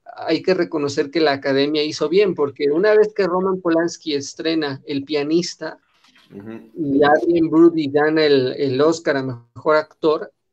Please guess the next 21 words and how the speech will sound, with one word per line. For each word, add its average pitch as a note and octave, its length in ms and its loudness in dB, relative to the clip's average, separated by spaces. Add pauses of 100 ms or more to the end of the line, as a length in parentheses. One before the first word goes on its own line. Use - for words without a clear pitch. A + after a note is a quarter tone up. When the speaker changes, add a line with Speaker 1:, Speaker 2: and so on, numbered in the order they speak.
Speaker 1:
Roman F#3 360 0
Polanski F#3 460 0
gana F3+ 220 0
el E3+ 80 2
Oscar F3+ 260 -2
a E3+ 80 -2
mejor D#3 300 -2
director, E3 580 -4 (760)
y E3 100 -2
también, E3 500 4
no G3 100 2
sé - 340 -2
si - 80 -2
mejor F3+ 240 0
película, F3 360 0
pero D3 140 -2
mejor F#3 300 -4
director G#3 420 2
sí F#3 160 -6
lo E3+ 140 2
gana, C#3+ 340 -4